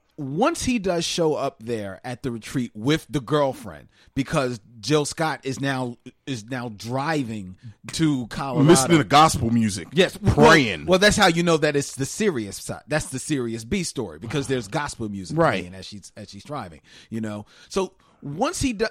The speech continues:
Speaker 1: once he gets there, a bunch of stuff I don't like about that. Once he gets there, he, 'cause on the plane when he's telling her, you know, "Get your fat ass off the plane."
Speaker 2: Again, a direct quote.
Speaker 1: Pretty much. You can argue that that's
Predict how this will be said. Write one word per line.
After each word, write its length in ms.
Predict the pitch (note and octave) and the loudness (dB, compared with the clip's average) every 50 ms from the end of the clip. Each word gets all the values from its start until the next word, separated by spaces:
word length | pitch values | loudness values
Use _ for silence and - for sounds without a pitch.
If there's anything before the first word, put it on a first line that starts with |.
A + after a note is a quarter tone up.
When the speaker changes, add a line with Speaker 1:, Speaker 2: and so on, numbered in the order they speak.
| - E3+ | -2 -2
Speaker 1:
once 440 | D#3 D#3+ D#3 F3 A#3+ C#4+ D4+ - | -4 -2 -2 -4 -4 -4 -4 -4
he 120 | - A#3+ G#3+ | -4 -4 -4
gets 340 | D#3+ B2 E3+ G3+ - - - | -2 -2 -2 -2 -2 -6 -10
there, 360 | A#2+ A2+ F2+ D#2 C2+ - - _ _ _ _ _ _ _ _ _ | -10 -10 -10 -12 -14 -18 -20 _ _ _ _ _ _ _ _ _
a 60 | - D#3+ | -8 -4
bunch 200 | B3+ C4+ - - | -4 -4 -4 -4
of 60 | E3 | -6
stuff 240 | - - C3 A#2 A#2+ | -6 -6 -6 -6 -8
I 80 | A2 | -10
don't 140 | A2+ A2 G#2 | -10 -10 -12
like 120 | G#2 G2 | -12 -14
about 240 | F#2+ E2+ F2 D#2+ - | -14 -16 -16 -16 -16
that. 180 | - D2+ - - _ _ - - _ _ - | -18 -18 -18 -20 _ _ -20 -20 _ _ -12
Once 300 | - C#3 E3+ B3+ D4+ - | -6 -4 -2 -2 -2 -2
he 100 | C#4 A#3+ | -4 -4
gets 220 | F#3 G3+ G3 - | -4 -4 -6 -6
there, 340 | C3+ C3 B2+ A#2+ A2+ G#2+ A2 - _ _ _ _ _ _ _ _ _ _ _ _ _ _ _ _ _ _ _ _ _ - | -4 -4 -4 -4 -4 -6 -8 -12 _ _ _ _ _ _ _ _ _ _ _ _ _ _ _ _ _ _ _ _ _ -6
he, 380 | D3+ G3 F#3 F3+ E3+ E3 - _ - E3 - _ - | -4 -2 -2 -2 -4 -8 -10 _ -12 -12 -12 _ -2
'cause 160 | G3+ F#3+ F3+ | -2 0 0
on 100 | G3 G3 | -2 -4
the 60 | F#3 | -4
plane 400 | D3 - - C#4+ D#4 F4+ F4 C4 | -4 -4 -4 -4 -2 -2 -2 0
when 100 | G3+ E3+ | 0 2
he's 160 | F3+ G3 G3+ | 2 0 0
telling 300 | - - G3+ F3+ E3 D#3+ | -2 -6 -6 -6 -4 -4
her, 180 | E3+ E3 C#3+ C#3 C3+ C3+ - | -4 -4 -4 -6 -8 -8 -8
you 80 | E3 | -6
know, 100 | D3 B2+ | -6 -6
"Get 160 | B2 D3 C#3 - | -6 -8 -10 -10
your 80 | C3+ | -12
fat 180 | - C#3 B2+ B2 | -12 -10 -10 -8
ass 200 | A#2 A2+ A2 - | -8 -10 -8 -10
off 160 | A#2 A2 - | -10 -12 -12
the 60 | F#2+ | -12
plane." 340 | - - F3 D3+ A#2+ G#2+ G2+ | -12 -12 -10 -8 -8 -2 0
Speaker 2:
Again, 560 | D3 D3 C3 G3 G3 G3 D#3 C3 - - D#3+ - _ _ _ - | 0 2 4 6 6 6 6 4 0 -6 -14 -18 _ _ _ 6
a 80 | F3 E3 | 6 8
direct 400 | - F#3 D3+ D#3 G#3+ - - - | 8 8 10 10 10 8 8 4
quote. 420 | - - G#3+ C#4 A3 C#3 - - | 4 8 10 10 10 10 6 4
Speaker 1:
Pretty 260 | - G#3 C4+ B3+ A#3+ | 2 2 2 4 2
much. 440 | A3 G#3+ F#3+ A2+ - - - - - _ _ _ - _ | 0 0 -2 -2 -4 -8 -10 -12 -12 _ _ _ -20 _
You 220 | - D3+ F#3+ C4+ C4+ | -4 0 0 0 0
can 180 | - C4 A3+ - | 0 -2 -2 0
argue 380 | G3+ A#3 B3+ C4 A3 G3+ G#3+ | 0 2 2 2 2 0 0
that 180 | F#3 F3+ E3 C#3+ | 0 -2 -2 0
that's 340 | F#3 G3 G3 F#3 - - | -2 -2 -2 -4 -6 -10